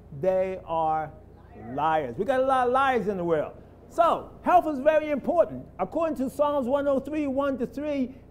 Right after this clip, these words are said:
health is a part of the gospel and should not be separated from the gospel. Health is like your arms to your body. A body without arms is helpless.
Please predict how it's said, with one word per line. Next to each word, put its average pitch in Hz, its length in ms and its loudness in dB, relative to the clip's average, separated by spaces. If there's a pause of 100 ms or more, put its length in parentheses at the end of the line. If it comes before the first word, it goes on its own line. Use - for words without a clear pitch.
health 320 340 2
is 254 160 -2
a 247 120 4
part 330 520 2 (260)
of 277 420 0
the 311 80 -4
gospel 294 460 0
and 254 100 0
should 311 220 -8
not 302 220 0
be 302 80 -4
separated 311 640 2
from 226 200 -4
the 202 60 -4
gospel. 180 560 -4 (220)
Health 320 340 6
is 233 60 -8
like 277 240 2
your 262 200 2
arms 302 500 6
to 294 120 -6
your 277 200 4
body. 269 520 0 (800)
A 233 80 6
body 311 380 4
without 302 440 2
arms 294 520 4
is 269 320 -4 (100)
helpless. 285 1040 0